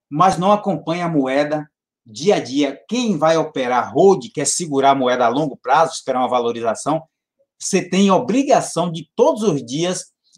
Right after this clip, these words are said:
antes de sair da sua casa, você monitorar as redes sociais dela, pra ver como é que tá o desenvolvedor, se eles estão ativos, se tem alguma notícia, tá? Muitas pessoas já perdeu moeda, porque a moeda passou pela atualização de um swap,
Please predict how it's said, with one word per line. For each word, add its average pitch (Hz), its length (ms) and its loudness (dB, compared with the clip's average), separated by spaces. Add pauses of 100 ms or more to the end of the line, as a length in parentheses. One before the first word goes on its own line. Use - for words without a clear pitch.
(100)
antes 202 320 2
de 202 120 -2
sair 185 240 2
da 165 100 -2
sua 160 240 0
casa, 170 300 0
você 175 280 -4
monitorar 170 640 0
as 160 140 0
redes 160 180 -6
sociais 131 520 -2
dela, 120 360 -2 (400)
pra 160 180 4
ver 165 120 2
como 170 220 0
é 170 40 4
que 170 120 -10
tá 165 100 6
o 156 100 4
desenvolvedor, 151 880 -2 (140)
se 156 140 -6
eles 151 100 0
estão 151 180 0
ativos, 147 540 -2
se 127 100 -12
tem 160 120 -2
alguma 151 240 2
notícia, 156 720 -4 (560)
tá? 160 320 4
Muitas 196 300 0
pessoas 165 380 -4
já 170 100 4
perdeu 156 400 -2
moeda, 151 480 0
porque 151 200 -4
a 151 60 0
moeda 143 260 -2
passou 139 320 -6
pela 139 260 2
atualização 143 840 -2 (340)
de 139 120 -2
um 160 40 0
swap, 147 600 2